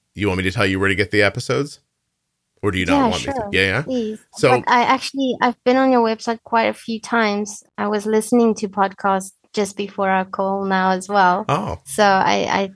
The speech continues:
Speaker 2: I, I've replaced my music with it, um, for a bit. Like I said, I, I never really, I wasn't part of the diabetes community 'cause I,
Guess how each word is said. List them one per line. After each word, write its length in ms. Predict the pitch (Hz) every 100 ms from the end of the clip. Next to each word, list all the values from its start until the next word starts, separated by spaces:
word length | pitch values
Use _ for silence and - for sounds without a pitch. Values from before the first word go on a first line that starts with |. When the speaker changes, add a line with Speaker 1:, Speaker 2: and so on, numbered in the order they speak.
| -
Speaker 2:
I, 120 | 202 196
I've 140 | 196
replaced 680 | 202 202 233 220 214 - -
my 180 | 202 196
music 480 | 196 196 202 202
with 220 | 196 190 190
it, 160 | 180 _ _
um, 340 | - - - - -
for 140 | 185
a 40 | 180
bit. 280 | 190 185 190
Like 200 | 208 208
I 80 | 208
said, 220 | 220 214
I, 320 | 214 202 202 -
I 160 | 202
never 440 | 208 220 214 247 233
really, 760 | 226 220 220 220 208 208 - - _ _ _ _
I 40 | 208
wasn't 320 | 214 220 233
part 220 | 233 220
of 100 | 214
the 80 | 220
diabetes 540 | 208 196 190 196 202 -
community 560 | 208 202 196 196 190
'cause 140 | 190 185
I, 340 | 185 180 180